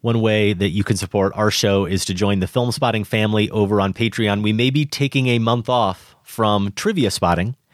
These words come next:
but we are not taking a month off from bonus content. Our members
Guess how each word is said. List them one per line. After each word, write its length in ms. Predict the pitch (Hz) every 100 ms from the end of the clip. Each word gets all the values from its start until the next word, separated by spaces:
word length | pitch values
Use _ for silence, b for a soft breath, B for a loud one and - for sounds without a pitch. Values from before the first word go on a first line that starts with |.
| B B
but 120 | - 113
we 140 | 113
are 80 | 107
not 220 | 107 98
taking 320 | 113 101 104
a 40 | 98
month 220 | 95 92
off 340 | 90 87 - _ _
from 280 | - 104 95
bonus 340 | 110 107 95 -
content. 440 | 98 92 98 90
Our 120 | 95 90
members 540 | 92 92 90 90